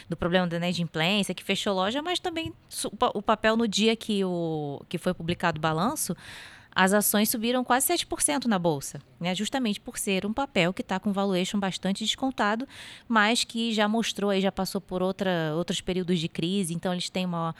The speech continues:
uma gestão que já tá acostumada a passar por períodos de crise, é, executam muito bem, então com caixa líquido, né? Diferente de outras empresas que tão fazendo reestruturação da sua, da sua dívida, né? Tendo problemas aí pra honrar seus pagamentos de curto prazo, que não é o caso da Renner.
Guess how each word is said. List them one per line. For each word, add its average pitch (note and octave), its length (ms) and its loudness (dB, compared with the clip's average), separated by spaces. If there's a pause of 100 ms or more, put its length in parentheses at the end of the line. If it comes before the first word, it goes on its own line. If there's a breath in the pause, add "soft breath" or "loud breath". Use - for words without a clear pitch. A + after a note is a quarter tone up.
(180 loud breath)
uma E3+ 100 2
gestão A3+ 480 2
que - 80 -8
já F#3 100 2
tá F3 120 -2
acostumada E3 560 -6
a - 20 -6
passar D#3+ 260 -4
por D3+ 100 -10
períodos D#3 360 -4
de C#3+ 140 -8
crise, F3 500 -2 (340 loud breath)
é, E3 240 2
executam G#3+ 600 4
muito G3+ 260 4
bem, F3 320 4
então B3+ 380 2
com B3+ 120 0
caixa A#3+ 380 0
líquido, F3+ 500 -2
né? F3 160 2
Diferente F#3 400 -2
de F3 80 -4
outras F3+ 240 -2
empresas F3 380 -4
que - 100 -12
tão F3+ 220 0 (160 loud breath)
fazendo F3+ 300 -2
reestruturação F#3 760 0
da F#3 140 0
sua, E3+ 340 -2 (320 loud breath)
da E3+ 80 0
sua F3 160 2
dívida, D#3+ 640 0
né? F3+ 240 -2 (600)
Tendo F#3 220 2
problemas E3 640 4
aí E3 100 4
pra F3 220 4
honrar F3 320 4
seus F#3+ 180 -2
pagamentos F3 500 -2
de E3+ 80 -6
curto F#3+ 300 -8
prazo, G3 340 2
que - 120 -4
não E3 100 -2
é D#3+ 60 -2
o D#3 40 -4
caso E3 240 -4
da F#3+ 120 0
Renner. F#3 320 2